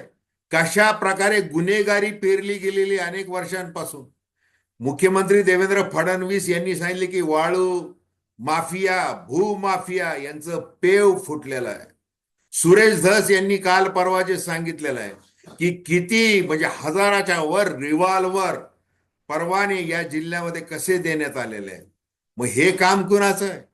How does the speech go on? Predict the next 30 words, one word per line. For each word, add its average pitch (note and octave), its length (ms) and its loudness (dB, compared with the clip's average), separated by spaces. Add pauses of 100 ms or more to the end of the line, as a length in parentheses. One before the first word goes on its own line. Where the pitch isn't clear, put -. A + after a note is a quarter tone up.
(680)
आणि E3 260 2
सुरेश F3+ 380 4
धस E3+ 400 0
यांनी F3 280 -4
आज E3+ 380 -2 (100)
सकाळी F3 240 -6
अजून D#3+ 380 -4
एक G3 140 -4
सांगितलेलं D3+ 580 -8
आहे F#2 140 -14 (460)
की C3+ 80 0
वाईन F3+ 580 4
शॉप F#3+ 480 2
साठी E3+ 280 -4
जागा D#3 420 0
बळकावण्यात C#3 600 -6
आलेली G#2+ 360 -6
आहे. F#2 100 -14 (400)
मग D3+ 120 2
आकाचा E3 1040 2
आका D#3 560 0 (380)
हा B2+ 100 -4
काय F#3+ 380 0
करतोय B2+ 560 -4 (360)
हे G3 200 4
त्या D#3 240 -2
बाबतीत C#3 400 -8
ते - 80 -2
बोललेले B2 600 0
आहेत. E2 200 -10